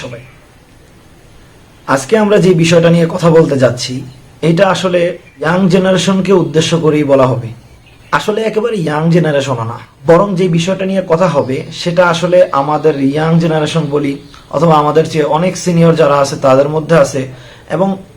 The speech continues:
জুনিয়র সকলের মধ্যেই আছে। বিষয়টা কিছুটা তথ্যমূলক, আবার কিছুটা আত্মসমালোচনামূলক, কিছু অনুভূতির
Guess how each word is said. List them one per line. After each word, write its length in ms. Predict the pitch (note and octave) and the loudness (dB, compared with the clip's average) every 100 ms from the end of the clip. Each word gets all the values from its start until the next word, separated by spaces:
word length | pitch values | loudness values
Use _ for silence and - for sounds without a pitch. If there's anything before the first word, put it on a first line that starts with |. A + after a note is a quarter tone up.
| C3+ | -4
জুনিয়র 320 | F3 F#3+ A3+ - | -2 2 2 2
সকলের 300 | F3 F3+ G3 F#3 | 2 4 4 4
মধ্যেই 260 | D#3+ C#3+ B2 | 2 0 -2
আছে। 160 | - - - - C3+ | -4 -12 -20 -10 -2
বিষয়টা 340 | E3 G3+ G#3 G#3 - | 0 2 2 0 -2
কিছুটা 280 | F#3+ G3 F#3 | -2 0 0
তথ্যমূলক, 560 | G3 - G3 G3 F#3 F3 - - - _ _ _ _ _ D3 | -2 -4 -2 0 0 0 -4 -20 -20 _ _ _ _ _ -2
আবার 220 | C#3+ D#3+ E3+ | 2 0 0
কিছুটা 260 | E3 D#3+ C#3 | -2 0 0
আত্মসমালোচনামূলক, 1000 | - D#3 E3 D#3 D3+ D#3+ C#3+ C#3 C3 B2+ - - - | 0 -4 -2 0 0 -2 -6 -4 -4 -6 -10 -20 -14
কিছু 160 | E3 G#3 | -10 -4
অনুভূতির 420 | G3 G#3 G#3 G3 | 0 2 0 -2